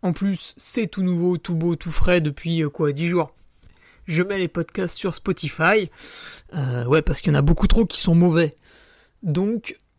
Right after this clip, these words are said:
il faut un petit peu revenir. Euh, voilà, il y en a quelques-uns que j'ai écoutés quand même. Euh, on se demandait si la personne n'allait pas se suicider, tu sais, pendant qu'il te parlait.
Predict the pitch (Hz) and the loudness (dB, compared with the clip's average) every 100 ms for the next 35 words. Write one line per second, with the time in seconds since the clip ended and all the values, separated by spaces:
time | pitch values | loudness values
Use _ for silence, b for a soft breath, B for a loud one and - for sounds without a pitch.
0 | _ 180 139 - 190 185 156 - 160 170 | _ -6 -6 -4 -4 -2 -4 -6 -8 -6
1 | 165 156 147 151 170 180 151 127 147 147 | -2 -2 -2 -2 -2 -2 -4 -6 -12 -16
2 | 107 98 - 117 147 - - 165 - 147 | -20 -20 -20 -12 -6 -6 -8 -12 -8 -4
3 | 160 151 165 143 139 - - 190 - 156 | -2 -2 -2 -4 -6 -10 -12 -10 -10 -10
4 | 170 160 - 151 - _ B B B B | -10 -10 -14 -18 -20 _ B B B B
5 | B - 185 143 170 175 214 208 160 151 | B -8 -4 0 2 2 2 0 -2 -2
6 | 156 - 190 160 180 165 - - - 196 | -4 -4 -2 -2 -2 -4 -6 -6 -2 -2
7 | 202 - 180 165 160 147 - - 151 156 | -2 -4 -4 -2 -4 -6 -10 -6 -4 -2
8 | 202 | -4